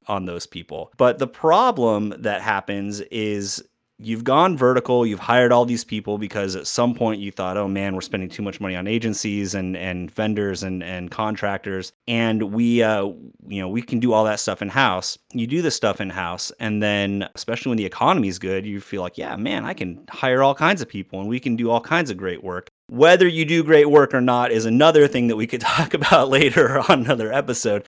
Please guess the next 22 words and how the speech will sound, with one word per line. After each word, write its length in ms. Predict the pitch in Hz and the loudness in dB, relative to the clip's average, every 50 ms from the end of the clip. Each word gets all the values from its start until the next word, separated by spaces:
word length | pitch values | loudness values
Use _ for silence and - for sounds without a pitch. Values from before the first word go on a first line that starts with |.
| _ - | _ 4
But 180 | 131 139 131 | 6 6 6
what 220 | 127 143 151 143 127 | 8 8 6 6 6
ends 260 | 139 151 170 165 151 | 4 2 2 4 4
up 100 | 143 131 | 4 4
happening 680 | 135 135 156 175 190 185 135 123 120 117 120 123 120 - - - _ - | 4 4 4 4 4 2 0 -2 0 0 -2 -2 -4 -8 -20 -20 _ -2
is 260 | - 120 120 123 117 | 0 2 2 2 0
once 360 | 113 120 135 143 151 143 - | 0 2 2 2 2 0 -2
the 120 | - 143 | -2 -2
economy 420 | 135 127 - 139 123 127 123 120 117 | -2 0 0 0 0 0 0 0 -2
starts 360 | 113 - - 110 110 - - | -2 0 2 2 2 0 -4
to 60 | - - | -10 -8
tank, 360 | - 131 123 120 117 110 - - _ - | -4 -2 -2 0 -2 -4 -6 -12 _ -10
higher 440 | - - 113 110 110 110 107 104 | -4 -2 0 2 2 2 2 2
ed 200 | 107 104 104 104 | 2 2 0 -2
starts 440 | - - - 107 98 98 98 - - | -4 -6 -4 -2 -2 -2 -4 -6 -8
dumping 520 | 101 98 101 104 98 98 95 95 95 92 87 | -12 -10 -6 -6 -6 -6 -4 -6 -6 -6 -6
staff 480 | - - 90 85 78 - - - - - _ - | -6 -6 -6 -8 -8 -10 -14 -18 -20 -18 _ -6
and 580 | 104 101 95 95 95 92 92 92 92 90 82 - | -4 -2 -2 -2 -2 -4 -4 -6 -6 -8 -10 -12
cutting 360 | - - - 127 120 123 117 110 | -10 -4 -2 0 2 2 2 0
all 160 | 101 104 98 | 0 0 0
those 220 | 95 92 90 - | -2 -4 -6 -6
jobs. 500 | 90 - 117 123 127 101 95 95 98 - | -4 -2 0 2 2 2 0 -4 -6 -8